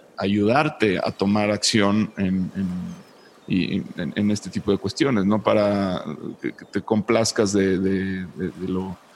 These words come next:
normal que es tu existencia. O sea, no debería de ser así, pienso yo. O sea, creo que,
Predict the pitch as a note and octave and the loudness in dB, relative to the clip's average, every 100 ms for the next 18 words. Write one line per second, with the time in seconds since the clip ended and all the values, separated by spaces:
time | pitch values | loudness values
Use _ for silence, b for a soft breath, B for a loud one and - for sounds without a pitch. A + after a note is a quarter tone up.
0 | b b _ - A#2 A2 A2+ A2 G#2 A2 | b b _ 0 2 4 6 4 2 4
1 | G#2 G2+ G#2+ - G2 A2+ B2+ - E2+ D#2 | 4 2 -2 -2 -2 2 2 2 0 0
2 | F#2 F2 - - A2 B2 A2+ A#2+ A#2+ A2 | 0 -2 -4 0 2 4 6 6 4 2
3 | - - - - _ - _ G2 G2+ G#2 | -2 -16 -20 -20 _ -20 _ -6 0 0
4 | G#2 B2 A#2+ - G2+ G#2 G#2 A2+ G2+ - | 2 2 0 0 0 2 4 4 2 -8
5 | - C#2+ G#2 G2+ G#2+ | -12 -6 -4 0 -2